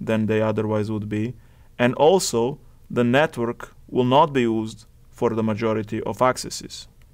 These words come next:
So this should be selected. If we, however, put all data pages ever touched by core N in the memory slice N, then we have a problem because, for example, one core might initialize all the data,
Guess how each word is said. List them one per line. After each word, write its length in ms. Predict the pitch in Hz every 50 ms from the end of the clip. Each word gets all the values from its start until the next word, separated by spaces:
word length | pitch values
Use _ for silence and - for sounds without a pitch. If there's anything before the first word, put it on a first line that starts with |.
| -
So 180 | - - - 113
this 500 | 104 110 - 151 165 - - - - - - - - - - - - - - - - - - -
should 320 | - - - 143 139 120
be 80 | 113 110
selected. 520 | - - - - - - - - - - - - - - - - - - - _ - _
If 220 | 131 131 131 -
we, 100 | 139 135
however, 540 | 131 - 147 135 131 139 - 208 190 160 143
put 260 | 127 - 143 143 - -
all 240 | - 131 147 175 180
data 340 | 143 147 139 143 - 139 -
pages 500 | - - 120 117 117 120 117 110 107 - - -
ever 340 | 131 156 175 175 165 156 139
touched 400 | - - 131 127 127 - - 123
by 140 | 117 110
core 360 | 107 - - 123 120 117 117 -
N 240 | - 117 113 110 - -
in 180 | 113 110 107
the 100 | 104 107
memory 400 | 107 107 110 110 107 104 104 107
slice 400 | 110 - - 110 107 104 107 - -
N, 380 | 113 113 123 143 151 147 147 -
then 240 | 127 123 120 123 127
we 80 | 123
have 180 | 123 139 127 120
a 80 | 123 107
problem 560 | - 123 147 175 170 143 120 120 120 104 101
because, 680 | - 127 123 - - 135 131 127 127 123 - - - - - - - - - -
for 160 | - - 131
example, 480 | 135 123 104 123 120 123 - 127 113 110
one 240 | 117 139 160 170 160
core 340 | - - 135 120 117 117 113
might 260 | 113 120 123 131 127
initialize 600 | 120 113 117 127 147 - - 135 123 120 113 110
all 160 | 113 110 110
the 100 | 107 107
data, 540 | 101 104 104 107 101 - 151 156 165 180